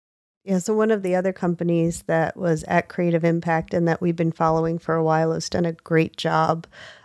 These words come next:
with aligning internally is McDonald's, and global C M O Morgan Flatley was at Creative Impact to talk about that.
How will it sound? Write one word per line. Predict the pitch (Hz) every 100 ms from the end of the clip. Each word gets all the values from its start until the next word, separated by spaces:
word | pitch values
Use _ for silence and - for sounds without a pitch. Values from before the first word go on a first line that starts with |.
| _
with | 202 180 165
aligning | 160 160 160 165
internally | 160 156 160 156 156
is | 156 -
McDonald's, | 160 - 160 160 151 151 196 214 -
and | 170 160
global | 165 160 160
C | - 175 165
M | 156
O | 156 160
Morgan | 156 151 156
Flatley | 156 160 151 147 156 139
was | 160 160
at | 165 -
Creative | - 160 147
Impact | 151 151 165 165 -
to | 160
talk | - 165
about | - 156 143 -
that. | - - -